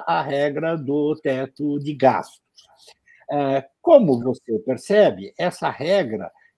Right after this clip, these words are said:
ela procura estabilizar a despesa pública ao longo do tempo, né? E se supõe que, estabilizada a despesa, o país crescendo, a receita crescendo,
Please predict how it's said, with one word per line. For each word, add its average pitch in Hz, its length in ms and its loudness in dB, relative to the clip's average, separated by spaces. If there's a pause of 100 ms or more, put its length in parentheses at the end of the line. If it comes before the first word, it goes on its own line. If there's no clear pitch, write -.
(140)
ela 165 760 -2 (120)
procura 196 420 2
estabilizar 202 1000 0
a 131 40 -2
despesa 131 540 -4
pública 160 680 -6 (360)
ao 180 120 -4
longo 170 300 -2
do 190 180 -6
tempo, 117 300 0 (640)
né? 147 220 -6 (180)
E 147 140 -4
se 175 180 -8
supõe 214 540 2
que, 151 180 -4
estabilizada 170 800 -2
a 170 40 -6
despesa, 123 540 -6
o 113 60 -12
país 147 320 -4
crescendo, 156 760 -8
a - 20 -10
receita 113 460 -12
crescendo, 190 500 -4